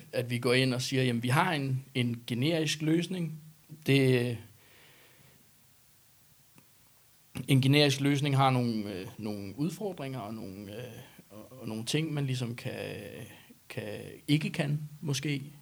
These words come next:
øh, som et specialistprogram, der, der lige præcis løser et problem med at lave kaffe klokken syv om morgenen kan. Øhm, til gengæld så laver vi kaffe hele dagen.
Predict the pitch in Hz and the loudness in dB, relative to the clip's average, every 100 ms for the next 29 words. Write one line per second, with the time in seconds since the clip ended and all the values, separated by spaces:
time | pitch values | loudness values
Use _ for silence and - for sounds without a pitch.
0 | - 131 117 113 117 120 123 113 113 117 | -6 0 2 2 -2 2 2 2 0 -4
1 | 113 - - 117 117 139 135 - 123 107 | -4 -4 -2 0 2 2 0 -2 2 2
2 | 95 107 107 104 98 - 107 117 131 135 | 2 0 2 4 2 0 0 2 2 2
3 | 131 104 120 107 110 - - - - 120 | 2 -2 -2 -4 -6 -6 -8 -10 -4 -2
4 | 95 - 101 120 - 123 120 110 113 104 | -2 -4 -6 -8 -8 -8 -8 -6 -4 -4
5 | 101 113 113 113 90 95 123 131 104 107 | -6 -6 -6 -6 -6 -8 -10 -6 -6 -4
6 | 95 107 117 113 113 - - 98 107 113 | -4 -6 -8 -12 -10 -10 -10 -10 -10 -10
7 | - 113 - - - - - - - 107 | -12 -14 -16 -18 -20 -20 -20 -16 -8 -6
8 | 104 107 95 104 - - - _ _ _ | -4 -6 -8 -12 -14 -20 -20 _ _ _
9 | _ - 127 127 127 120 117 113 101 123 | _ -6 2 4 2 0 -2 -2 -4 -6
10 | 113 120 113 135 127 76 | -6 -6 -6 -6 -8 -12